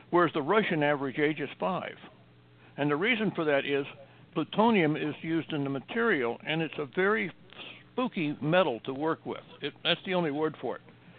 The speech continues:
If you think about the fact that, you know, you've taken physics and chemistry in high school and college, you have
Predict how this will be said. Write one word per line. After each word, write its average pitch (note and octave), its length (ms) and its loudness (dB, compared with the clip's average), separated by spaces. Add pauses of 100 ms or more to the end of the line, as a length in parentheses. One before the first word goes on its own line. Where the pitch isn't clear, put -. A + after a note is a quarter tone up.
(300)
If E3 160 0
you C4 220 2
think A#3 180 4
about D#3 360 4
the D#3 80 -2
fact C#3+ 400 2
that, C#3 100 0 (760)
you F#3+ 100 4
know, C#3 60 4
you've F3 280 0
taken F3 360 2
physics D#3 320 -2
and C#3+ 160 -6
chemistry D3+ 460 0
in C3+ 120 -2
high D3 300 0
school C#3 220 -4
and B2 100 -4
college, C#3+ 400 0 (840)
you F3 140 0
have F3 160 6